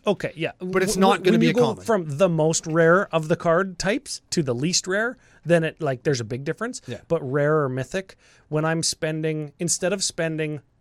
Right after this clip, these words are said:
Speaker 1: you know, hundreds of dollars to open up packs until I hit my Damnation, or I'm gonna spend forty bucks and get a fat pack,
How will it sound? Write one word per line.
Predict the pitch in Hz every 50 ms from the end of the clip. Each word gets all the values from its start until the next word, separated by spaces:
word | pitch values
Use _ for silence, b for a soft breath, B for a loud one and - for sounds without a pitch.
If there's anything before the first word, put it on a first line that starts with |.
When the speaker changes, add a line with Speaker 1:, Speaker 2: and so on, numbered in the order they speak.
| _ _ _ _ _ _ _ -
Speaker 1:
you | 139 127
know, | 123 143
hundreds | 139 - 156 151 147 151 160 156
of | 160 165
dollars | 151 143 131 127 131 151 160 - -
to | - 147 131 127 -
open | - 143 135 - 156 143
up | 147 135
packs | - - 135 131 127 131 - -
until | 147 131 - 139 131
I | 123 123
hit | 107 139 - -
my | 127 120 120
Damnation, | 117 123 113 110 110 107 107 107 - - 165 220 - _ _ _ _ _ _ _ _ _ _ _ -
or | 202 190 180 170 160 147 - _ _ _ _ _ _ _ _ _ _ _ -
I'm | 156 160
gonna | 151 143
spend | - - - 165 156 143 -
forty | - 165 165 165 165 160
bucks | 151 151 151 143 - - 147
and | 135
get | 139 143 139
a | 123
fat | - - 147 139 - -
pack, | 143 139 139 135 139 - _